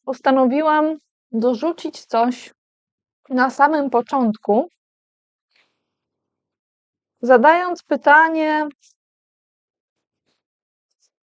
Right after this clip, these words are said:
co pomoże Wam uporządkować to, co macie do uporządkowania. Bo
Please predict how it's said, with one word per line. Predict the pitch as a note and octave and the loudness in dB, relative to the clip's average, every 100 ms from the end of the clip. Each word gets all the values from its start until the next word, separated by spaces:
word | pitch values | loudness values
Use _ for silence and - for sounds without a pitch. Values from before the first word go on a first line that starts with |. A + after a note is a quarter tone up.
| _ | _
co | - E4+ F#4 G#4 - | 0 4 6 4 0
pomoże | D#4 D4 E4+ E4+ E4 | -2 2 2 2 -2
Wam | B3+ C#4 C#4+ C#4+ | 4 4 4 0
uporządkować | B3 C4+ C4 B3 - A#3 G3 G3 G#3+ - - - - - - - | -4 -2 -2 -4 2 2 2 -2 -6 -16 -18 -16 -18 -20 -20 -4
to, | A3 G#3+ - | 2 2 0
co | - | -4
macie | C#4 C4 D4 | -2 -2 0
do | C4+ | -2
uporządkowania. | C#4 C#4+ C#4 C4 - B3 C4 A#3 G3 - _ _ _ _ _ _ _ _ _ _ _ _ _ _ _ - | 0 -2 -2 -4 -2 0 0 -2 -6 -14 _ _ _ _ _ _ _ _ _ _ _ _ _ _ _ -8
Bo | A3+ A3 A#3+ A#3+ A#3+ A#3+ | -4 0 4 6 6 6